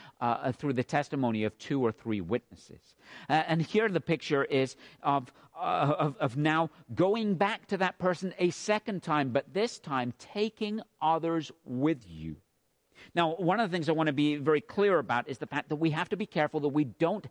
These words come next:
skip steps in this process. There have been times that I have had people come to me and they've said, "Pastor, uh,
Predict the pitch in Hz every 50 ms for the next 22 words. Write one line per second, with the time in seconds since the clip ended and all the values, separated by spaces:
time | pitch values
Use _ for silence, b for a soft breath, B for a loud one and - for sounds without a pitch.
0 | B B B B - - - - - - - _ 214 175 156 - - - _ -
1 | - - - - - - 175 - - _ - - - - 110 101 107 104 95 -
2 | _ - 143 123 110 - - - - _ _ - _ B B B B B B B
3 | B 185 190 190 151 147 190 175 - 180 190 190 180 156 - 156 143 156 160 151
4 | 151 151 151 127 147 160 156 - - 180 165 - 139 - 151 151 156 147 143 131
5 | 127 123 127 131 131 131 - - 147 - B B B B B - 185 190 175 -
6 | - 156 139 B B 196 B B - 160 -